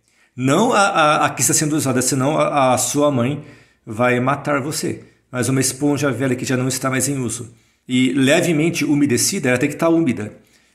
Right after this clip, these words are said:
Aí você vai passando a esponja úmida, a parte amarela, nunca a parte verde. É, é, a pa-, é, a parte amarela vai passando aqui, ó, umedecido aqui, ó, aí você vai tirando a sujeira aqui.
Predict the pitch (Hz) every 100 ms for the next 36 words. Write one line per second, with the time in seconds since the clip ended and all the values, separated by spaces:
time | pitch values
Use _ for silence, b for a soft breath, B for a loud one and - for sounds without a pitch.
0 | b 139 143 139 139 - 147 131 135 139
1 | - - - _ 139 131 - 135 127 123
2 | 117 - 127 135 123 143 165 123 131 123
3 | 135 135 156 156 180 135 107 104 113 131
4 | 196 208 180 160 147 147 113 104 - -
5 | b b b _ 113 110 110 120 120 117
6 | 117 131 131 120 113 110 123 117 127 120
7 | 131 127 131 127 - 156 147 131 127 143
8 | 147 135 143 123 - 151 131 156 - 131
9 | 165 139 147 - 156 139 131 160 143 147
10 | - 113